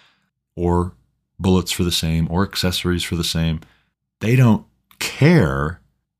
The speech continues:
unless they fear God, they don't care because they're gonna have an exemption.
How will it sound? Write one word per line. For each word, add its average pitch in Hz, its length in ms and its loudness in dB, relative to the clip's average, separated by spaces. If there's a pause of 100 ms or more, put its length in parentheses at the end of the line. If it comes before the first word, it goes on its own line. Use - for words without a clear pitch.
(120)
unless 92 320 2
they 202 140 4
fear 180 220 2
God, 135 400 2
they 87 100 -4
don't 139 300 0
care 92 540 0 (340)
because 113 420 2 (240)
they're 180 200 4
gonna 151 160 2
have 85 320 -2 (220)
an 85 80 0
exemption. 71 500 -4